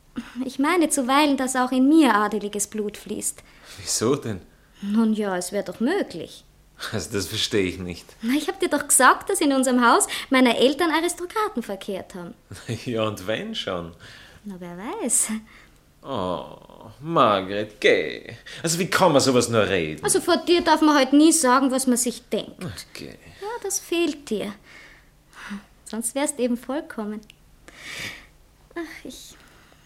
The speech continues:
Speaker 1: ich hab dir ja so unglaublich gern. Gleich am ersten Abend, wie du ins Kaffeehaus gekommen bist, mit dem Wangenheim.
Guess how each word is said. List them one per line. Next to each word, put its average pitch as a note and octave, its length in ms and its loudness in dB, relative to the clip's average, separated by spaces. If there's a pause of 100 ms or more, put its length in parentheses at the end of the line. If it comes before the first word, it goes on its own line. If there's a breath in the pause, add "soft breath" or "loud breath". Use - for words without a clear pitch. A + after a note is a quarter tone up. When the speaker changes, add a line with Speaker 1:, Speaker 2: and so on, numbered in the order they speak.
(100)
Speaker 1:
ich C#4+ 120 0
hab C#4+ 140 -2
dir B3+ 100 2
ja A#3 80 0
so A#3+ 220 -2 (100)
unglaublich G#3 960 -4
gern. G3+ 260 -8 (600 loud breath)
Gleich D#4+ 260 6
am D4+ 140 8
ersten D4 340 4
Abend, A3 400 0
wie A3 80 -2
du G#3+ 100 -8
ins G#3 200 -4
Kaffeehaus A3+ 580 2
gekommen G3+ 420 -4
bist, G#3 220 -6 (300 loud breath)
mit A#3+ 140 0
dem A#3+ 140 6
Wangenheim. G#3 540 0